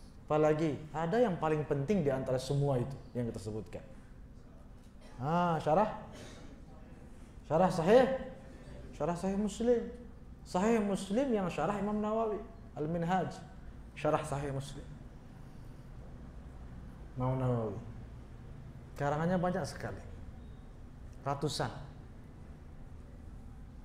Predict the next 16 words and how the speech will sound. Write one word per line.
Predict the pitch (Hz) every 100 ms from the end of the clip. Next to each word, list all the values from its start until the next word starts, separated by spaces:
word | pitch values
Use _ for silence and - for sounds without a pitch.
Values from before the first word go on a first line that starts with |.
| - - - - - -
Sampai | - 147 143 156
tidak | 151 139
menikah. | 147 143 135 123 - - - - - - - - - - - - - - - - - 117
Jangan | 135 156 143 143
ada | 151
yang | 151 165 160 - - - - - - - - - - - 139
menghibur | 147 135 127 147 135
dirinya | 139 135 143 160
karena | 139 139 131
jomblo, | 127 131 131 160 - -
nggak | 139 139 131
laku-laku. | 127 135 123 120 151 165 - - - - -
"Kok | 214
sudah | 202 214 208
ndak | 196
nikah?" | 185 180 214